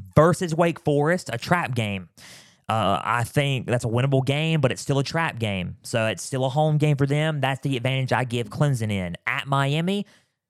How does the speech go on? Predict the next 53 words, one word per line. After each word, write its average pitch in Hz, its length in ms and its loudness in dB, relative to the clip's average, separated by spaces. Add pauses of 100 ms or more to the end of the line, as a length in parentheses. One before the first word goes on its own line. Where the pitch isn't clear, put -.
(300)
gotta 135 200 4
come 165 180 2
to 160 60 2
play 160 240 2
for 147 120 0
that 139 240 2
one. 92 180 -6
Still 143 260 -4
a 165 40 2
trap 170 340 -2
game, 160 340 2 (200)
but 123 100 6
it's 113 80 0
a 107 40 2
very 135 280 4
winnable 135 400 4
game. 95 320 -4 (140)
At 131 220 -4
Miami, 131 580 0 (360)
at 151 200 -2
N 196 160 -2
C 156 200 -4
State. 123 500 -4 (600)
At 127 160 0
N 147 120 0
C 151 140 0
State, 165 420 0
again, 143 400 2
another 147 280 4
trap 123 320 -2
game. 110 240 -2
It's 101 100 -10
in 135 200 0
Raleigh. 143 540 4 (220)
Couple 131 240 2
of 139 60 4
years, 139 180 2
the 123 80 4
last 127 220 2
time 151 100 2
they 147 120 6
were 143 180 4
in 143 100 2
Raleigh, 170 320 4
they 147 100 4
were 131 200 4
upset. 110 460 -4 (280)
Twenty 135 200 0
twenty-one. 143 560 4
I 101 100 2
remember 135 300 4
watching 143 400 2
that. 98 300 -4